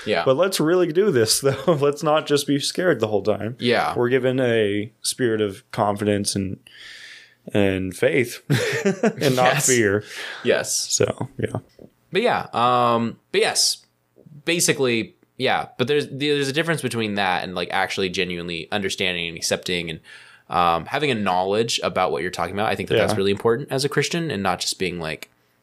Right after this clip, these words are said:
Speaker 1: "Oh yeah, these are the things that I believe." And then somebody, you know,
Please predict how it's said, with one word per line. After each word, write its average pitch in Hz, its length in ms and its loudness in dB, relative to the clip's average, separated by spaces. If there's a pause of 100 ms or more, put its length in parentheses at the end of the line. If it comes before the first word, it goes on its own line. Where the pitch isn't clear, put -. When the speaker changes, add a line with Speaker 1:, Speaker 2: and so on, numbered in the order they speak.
(160)
Speaker 1:
"Oh 160 100 0
yeah, 180 200 2
these 135 240 0
are 147 120 2
the 143 360 0
things 143 220 -2
that 143 100 0
I 139 60 2
believe." 147 360 0
And 98 60 -4
then 101 120 -4
somebody, 101 600 2
you 104 120 0
know, 82 180 -2